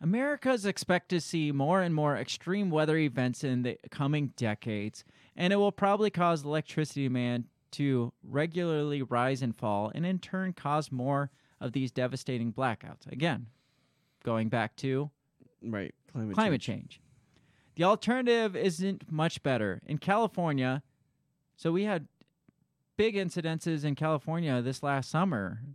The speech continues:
Speaker 1: f-
Speaker 2: Right.
Speaker 1: with power outages due to extreme heat. Says California, the warming climate has increased the likelihood of power lines causing wildfires. That combined with aging transmission lines caused a wildfire that killed eighty-five people and destroyed nineteen thousand buildings in two thousand eighteen.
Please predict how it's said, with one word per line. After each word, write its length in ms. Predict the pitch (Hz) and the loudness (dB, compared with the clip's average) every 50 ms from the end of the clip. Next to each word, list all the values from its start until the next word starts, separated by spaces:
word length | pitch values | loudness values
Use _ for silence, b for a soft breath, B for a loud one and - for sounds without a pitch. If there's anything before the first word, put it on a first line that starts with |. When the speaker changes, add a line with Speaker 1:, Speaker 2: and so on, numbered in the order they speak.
| - - | -14 -10
Speaker 1:
f- 80 | - 113 | -6 -2
Speaker 2:
Right. 160 | 117 123 120 | 0 2 2
Speaker 1:
with 160 | 139 131 123 | 2 2 2
power 240 | - 135 131 123 117 | 2 2 2 4 4
outages 460 | 113 113 113 110 104 101 120 117 107 | 4 2 0 0 -2 -4 -4 -4 -2
due 120 | - 135 135 | -2 0 0
to 60 | 123 | 0
extreme 420 | 117 107 - - - 131 117 104 95 | -2 -4 -6 -6 -4 -4 -4 -4 -4
heat. 300 | - - 196 175 - - _ _ b b b b b b b | -4 -4 -4 -4 -4 -8 _ _ b b b b b b b
Says 220 | b - 175 160 - | b -4 -4 -2 0
California, 580 | - 190 208 226 208 - 214 214 208 202 190 170 | 2 2 2 2 0 0 -2 -2 0 0 0 0
the 100 | 147 151 | 0 0
warming 400 | 156 156 180 202 214 208 208 185 | 0 2 2 2 2 2 2 0
climate 400 | 156 - 190 196 214 202 175 147 | -2 -2 0 0 0 0 0 0
has 260 | - 139 143 147 127 | 0 0 -2 -2 -2
increased 420 | 156 151 139 - - 196 190 - - | -4 -6 -6 -6 -6 -6 -6 -6 -6
the 80 | 151 | -6
likelihood 540 | 139 151 170 170 - 170 165 156 143 156 147 | -4 -4 -4 -4 -4 -4 -2 0 0 0 0
of 120 | 139 - - | -2 -4 -2
power 280 | - 156 175 185 180 | 0 0 2 2 2
lines 360 | 165 156 143 127 123 123 120 | 2 0 0 -2 -2 -2 -4
causing 420 | - - 139 139 139 123 131 113 107 | -4 0 0 2 2 2 0 -2 0
wildfires. 720 | 107 135 180 202 170 131 - - 82 - - - - - _ b b b b b b b b | 2 2 2 2 2 0 -4 -8 -8 -8 -8 -12 -14 -16 _ b b b b b b b b
That 220 | - 175 196 202 - | 2 4 4 4 2
combined 380 | 190 185 170 180 185 190 190 | 0 2 2 2 2 2 2
with 140 | 185 175 - | 2 0 0
aging 380 | 165 143 175 180 165 175 170 147 | 0 0 0 0 0 0 -2 -2
transmission 580 | - 170 160 156 - - 160 160 - 170 156 | -2 -2 -2 -2 -2 -2 -4 -4 -2 -4 -2
lines 480 | 151 151 151 151 151 156 156 156 147 - _ _ _ _ _ _ _ - | -2 0 0 0 0 -2 -4 -6 -8 -12 _ _ _ _ _ _ _ 2
caused 280 | 151 165 170 170 156 | 4 4 6 6 4
a 80 | 160 135 | 2 2
wildfire 560 | 131 147 165 175 170 - - 160 151 151 147 | 4 4 4 4 4 2 2 2 4 4 4
that 120 | 139 127 127 | 4 2 0
killed 300 | - - 151 147 131 - - - | -2 -2 0 0 -2 -4 -8 -10
eighty-five 600 | - 104 165 180 190 185 - - 165 156 151 143 - | -4 -2 0 0 0 0 0 2 2 2 2 2 0
people 340 | - 175 170 - - 151 | -2 -4 -2 0 0 0
and 100 | 147 135 135 | 2 0 0
destroyed 340 | 123 - - 160 156 151 147 | -2 -2 -2 0 0 0 0
nineteen 380 | 143 156 170 175 - 170 170 | -2 -2 -4 -6 -6 -6 -4
thousand 400 | - 160 151 151 147 143 135 120 | -2 0 0 0 0 0 0 0
buildings 400 | 113 143 160 156 151 139 135 123 | 0 0 0 0 0 -2 -2 -2
in 100 | 139 123 | -4 -6
two 140 | - - 147 | -6 -6 -4
thousand 260 | - 143 139 135 131 | -2 -2 0 0 -2
eighteen. 540 | 131 127 - - - - 156 147 131 120 | -2 -4 -6 -8 -6 -4 -2 -2 -2 -2